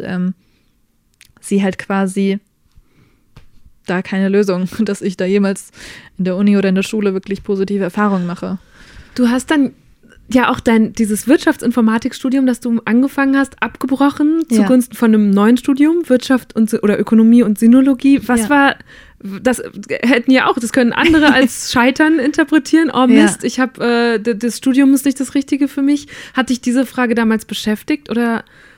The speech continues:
Speaker 2: bist du da mit einem anderen Gefühl ra-, raus und wieder reingegangen?
Speaker 1: Stichwort, es ist immer noch eine Baustelle, an der ich selbst arbeite. Ähm,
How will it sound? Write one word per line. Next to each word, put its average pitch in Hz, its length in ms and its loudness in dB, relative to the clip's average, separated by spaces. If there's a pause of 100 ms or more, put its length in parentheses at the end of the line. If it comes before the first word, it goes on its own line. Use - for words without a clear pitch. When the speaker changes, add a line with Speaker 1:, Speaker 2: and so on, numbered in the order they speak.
(260)
Speaker 2:
bist 220 160 -4
du 220 60 -2
da 220 60 2
mit 220 120 2
einem 220 140 -4
anderen 220 300 2
Gefühl 196 340 -4
ra-, 180 220 -6 (180)
raus 196 260 2
und 185 220 -12
wieder 185 180 -6
reingegangen? 175 760 -6 (680)
Speaker 1:
Stichwort, - 480 0
es 220 100 -2
ist 254 100 -2
immer 269 140 2
noch 262 80 0
eine 233 120 2
Baustelle, 247 400 2
an 220 80 4
der 220 100 2
ich 220 100 -2
selbst 226 300 2
arbeite. 277 480 2 (1000)
Ähm, 262 460 4